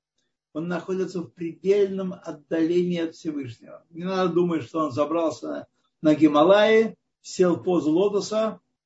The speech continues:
разглядывает свой пуп и достигает нирваны. Все это фигня. Ничего он не достигает. Шеги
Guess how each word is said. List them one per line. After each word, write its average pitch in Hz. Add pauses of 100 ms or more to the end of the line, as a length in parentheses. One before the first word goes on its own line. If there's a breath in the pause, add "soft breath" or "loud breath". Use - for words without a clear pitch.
(160)
разглядывает 165
свой 160
пуп 214
и 165
достигает 175
нирваны. 165 (1040)
Все -
это 202
фигня. 165 (1200)
Ничего 202
он 185
не 175
достигает. 151 (840)
Шеги 208